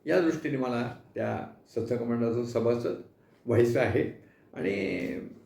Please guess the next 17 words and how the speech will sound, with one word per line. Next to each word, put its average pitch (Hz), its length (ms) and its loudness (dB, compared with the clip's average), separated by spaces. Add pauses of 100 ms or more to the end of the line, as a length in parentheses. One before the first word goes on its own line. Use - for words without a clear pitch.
(220)
आपण 127 220 -2
स्थापन 131 400 0
केलेलं 123 320 2
असल्यामुळे 120 360 -4 (360)
मी 120 280 -6
व्हावं 113 260 0
असं 135 180 -2
म्हणतोय. 185 380 0 (1300)
तर - 60 -4
मला 262 180 2
म्हणले, 262 360 2
"ठीक - 300 -2
आहे, 165 80 2
हो." - 400 -4 (1000)
मग - 80 -14
त्यानंतर 226 380 4
मी 226 380 0